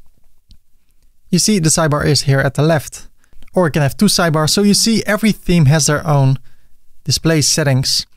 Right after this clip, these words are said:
So I like to use the Astra theme, but then you know that every theme, if you use a different theme, the display settings can be different.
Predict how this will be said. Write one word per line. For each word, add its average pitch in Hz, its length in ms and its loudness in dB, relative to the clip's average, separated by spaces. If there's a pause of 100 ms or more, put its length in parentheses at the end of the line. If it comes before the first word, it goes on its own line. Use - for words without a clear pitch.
(240)
So - 140 -2
I 214 120 0
like 233 220 0
to 170 80 0
use 160 260 2
the - 140 0
Astra 180 280 0
theme, 165 300 0
but 147 140 -2
then 160 140 2
you 147 80 4
know 135 240 2
that 131 140 -2
every 127 260 0
theme, 135 380 -2
if 143 120 -2
you 131 60 2
use 131 160 2
a 123 40 0
different 143 360 -2
theme, 135 240 2 (540)
the 139 80 2
display 156 360 0
settings 135 360 0
can 131 160 0
be 120 80 0
different. 123 440 -6